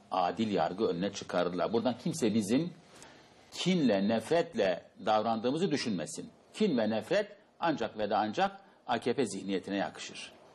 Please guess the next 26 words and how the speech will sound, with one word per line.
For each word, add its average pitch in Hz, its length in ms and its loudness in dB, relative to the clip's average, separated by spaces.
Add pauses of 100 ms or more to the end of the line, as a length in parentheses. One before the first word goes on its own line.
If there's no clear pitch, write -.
(920)
Ben 196 160 4
buradan 147 340 2 (160)
tabii 127 200 -2
ki 113 160 -2
A 101 120 -2
K 123 180 0
P'ye 101 360 4
oy 139 200 4
veren 95 260 0
vatandaşlarımızı 101 800 -2
ayırıyorum. 107 500 4 (1160)
A 107 140 0
K 131 180 0
P'nin 165 300 2
zihniyeti, 120 880 2
yönetim 120 440 4
zihniyeti 92 540 -8
diye 85 200 -4
düzelteyim. 80 580 -6 (340)
A 104 160 0
K 107 200 -2
P'nin 170 260 0
yönetim 135 480 4
zihniyetine 87 520 -6
yakışır. 82 520 -6
Neden? 151 420 4